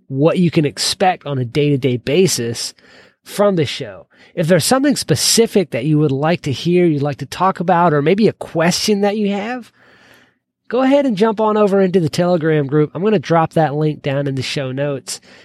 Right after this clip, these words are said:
Jump in the Telegram group and say, "Hey, Ken, I'd love to hear what you have to say about this," or, "Here's a situation that I'm facing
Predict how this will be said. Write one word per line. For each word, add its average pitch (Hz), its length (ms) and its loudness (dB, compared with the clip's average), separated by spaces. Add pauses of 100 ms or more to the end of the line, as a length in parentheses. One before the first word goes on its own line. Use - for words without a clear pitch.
(200)
Jump 254 300 2
in 277 100 2
the 262 60 0
Telegram 196 520 4
group 175 340 0
and 160 120 -8
say, 165 160 2
"Hey, 196 120 4
Ken, 226 300 2
I'd 165 140 4
love 190 340 2
to 247 80 0
hear 196 500 2 (280)
what 160 160 -8
you 160 60 -2
have 170 160 0
to 139 40 -8
say 165 160 -4
about 143 260 -6
this," 151 320 0
or, 120 60 -6
"Here's 240 260 2
a 240 60 0
situation 170 800 2
that 151 140 2
I'm 135 80 0
facing 131 600 -4